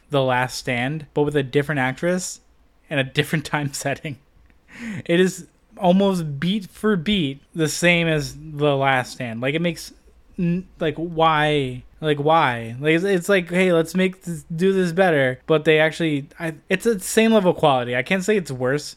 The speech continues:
because I, like, it's like, like I said, it's like a retread. It's, like, the same type of quality that L-, The Last Stand was. Like, the way they handled Jean, the way, at least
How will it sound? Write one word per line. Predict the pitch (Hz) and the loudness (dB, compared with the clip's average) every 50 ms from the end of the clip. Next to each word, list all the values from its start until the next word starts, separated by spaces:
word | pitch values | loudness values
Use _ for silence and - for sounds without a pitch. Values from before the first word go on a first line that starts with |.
| _ _ | _ _
because | - 147 160 160 | -2 -2 0 2
I, | 160 160 160 165 170 | 2 2 2 0 0
like, | 170 160 165 151 156 | -2 -2 -2 0 0
it's | 151 143 - | 0 -2 -2
like, | 175 170 156 156 151 | -4 -2 -2 -2 -2
like | 175 170 165 160 156 | 0 0 0 0 0
I | 147 | 0
said, | - 151 135 123 | -4 -4 -4 -4
it's | 120 - - | -4 -6 -6
like | 143 | -4
a | 139 131 | -4 -4
retread. | 120 135 131 127 - - 127 120 113 127 | -4 -4 -8 -8 -6 -8 -8 -8 -6 -6
It's, | 131 123 - | -6 -6 -6
like, | 160 151 - | -6 -6 -6
the | - 147 143 | -4 -4 -4
same | 139 - - - 135 143 151 151 147 143 147 139 | -4 -6 -6 -4 -4 -2 -2 -2 -2 -2 -4 -6
type | - - - 139 135 - | -6 -6 -4 -4 -4 -4
of | 139 - - | -6 -10 -10
quality | - - 131 131 131 131 127 127 120 | -6 -2 0 2 2 2 0 -2 -4
that | 117 120 113 117 113 - - | -4 -6 -6 -8 -8 -10 -6
L-, | 143 135 139 139 139 | -4 -2 0 -2 -2
The | 143 147 139 | -2 -2 -2
Last | 131 131 135 131 127 120 - - | 0 2 2 2 0 -2 -4 -6
Stand | 123 120 120 117 110 | -6 -6 -6 -6 -8
was. | 110 110 110 110 - 127 | -8 -8 -10 -10 -8 -8
Like, | 123 120 113 - - | -8 -8 -10 -8 -4
the | 143 143 | -2 2
way | 147 156 170 | 4 4 4
they | 170 180 147 | 2 0 0
handled | 135 156 156 160 151 147 143 123 | 0 0 -2 0 0 -2 -2 -2
Jean, | 131 135 135 135 | -4 -4 -4 -2
the | 135 127 | -4 -4
way, | 123 131 143 151 156 156 - | -4 -4 -6 -6 -8 -6 -2
at | 170 165 185 | 0 0 2
least | 226 233 214 - - | 2 0 -2 -4 -10